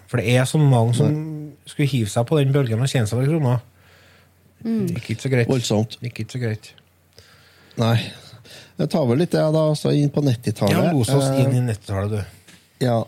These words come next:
Speaker 2: vi har jo så vidt vært innpå her nå med Gameboy og Atari Lynx. Den kom jo i niogåtti, men, eh, suksessen deres kom ut før utover nitti. Eh, så kom jo TurboGrafx kom jo med en som het for Turbo Express.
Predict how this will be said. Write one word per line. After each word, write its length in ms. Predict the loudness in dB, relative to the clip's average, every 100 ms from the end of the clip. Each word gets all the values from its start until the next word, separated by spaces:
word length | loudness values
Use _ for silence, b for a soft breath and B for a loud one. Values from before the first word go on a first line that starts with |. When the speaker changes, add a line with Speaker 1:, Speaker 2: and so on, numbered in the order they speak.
| -2
Speaker 2:
vi 120 | 0
har 180 | 2 0
jo 140 | 0
så 140 | 0 0
vidt 160 | -2 0
vært 140 | 0
innpå 300 | 0 0 2
her 100 | 2
nå 180 | 4 2
med 280 | 2 2 2
Gameboy 500 | 0 0 0 2 2
og 100 | 2 -2
Atari 240 | 0 2
Lynx. 460 | 2 2 0 -4 -10 -14 B B B B
Den 140 | -6 -4
kom 240 | -2 -2
jo 80 | 0
i 40 | 0
niogåtti, 720 | 2 2 0 -4 -2 2 2
men, 300 | 2 2 2
eh, 360 | 2 4 2 0 B B B
suksessen 960 | -12 -6 -4 -4 -4 -4 0 0 0 0
deres 300 | 0 0 -2
kom 260 | -2 -2 -2
ut 160 | -4
før 240 | -2 0 2
utover 200 | 2 0
nitti. 280 | 0 0 0 -2 -6 _ _ b b b b b b b _ _
Eh, 500 | -2 0 2 2 2 0
så 140 | -2
kom 220 | -4 0 2
jo 720 | 4 4 2 2 2 2 0 -4 _
TurboGrafx 840 | -2 -2 0 0 -2 0 -4 -4 -4
kom 200 | 0 2
jo 100 | 2
med 180 | 2 2
en 120 | 0
som 180 | -2 -2
het 120 | -2
for 100 | -4
Turbo 380 | -4 -2 0 0
Express. 580 | 0 -2 -4 -4 -4 -6